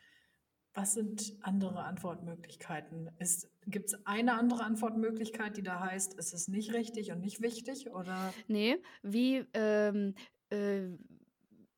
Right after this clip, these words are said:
Speaker 2: oh, ich müsste klicken, ich klicke jetzt nicht rum. Ähm, wie viele der Ju-, äh,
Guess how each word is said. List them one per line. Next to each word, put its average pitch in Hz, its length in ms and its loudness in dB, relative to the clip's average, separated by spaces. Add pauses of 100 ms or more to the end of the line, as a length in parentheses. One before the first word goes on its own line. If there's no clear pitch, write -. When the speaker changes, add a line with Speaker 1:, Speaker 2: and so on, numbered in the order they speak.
(2250)
Speaker 2:
oh, 208 520 -4
ich 196 120 -8
müsste 202 240 -4
klicken, 254 360 4
ich 220 140 -2
klicke 233 220 0
jetzt 214 160 0
nicht 190 160 -2
rum. 240 320 4 (440)
Ähm, 220 560 6 (140)
wie 247 280 6
viele 285 520 4
der 220 180 4
Ju-, 233 240 2
äh, - 340 0